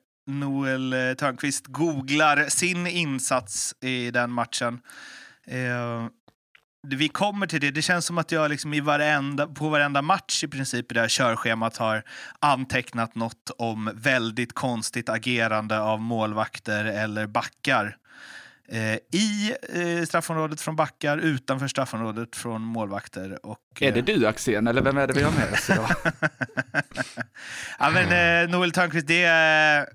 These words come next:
Speaker 1: det har väl inte riktigt med den, det är väl inte riktigt det Axén hatar på, va? Utan det är ju bara
Speaker 2: Nej,
Speaker 1: dåligt.
Speaker 2: men, nej, men det, det är väl besläktat kanske.
Speaker 1: Ja.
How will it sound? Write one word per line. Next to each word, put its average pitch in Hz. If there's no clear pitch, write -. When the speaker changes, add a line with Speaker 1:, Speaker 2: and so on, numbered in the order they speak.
Speaker 1:
det 147
har 160
väl 175
inte 156
riktigt 139
med 131
den, 139
det 143
är 147
väl 156
inte 135
riktigt 120
det 117
Axén 127
hatar 113
på, 92
va? 90
Utan 117
det 113
är 117
ju 127
bara 110
Speaker 2:
Nej, 143
Speaker 1:
dåligt. 151
Speaker 2:
men, 143
nej, 135
men 127
det, 110
det 98
är 123
väl 120
besläktat 113
kanske. -
Speaker 1:
Ja. 110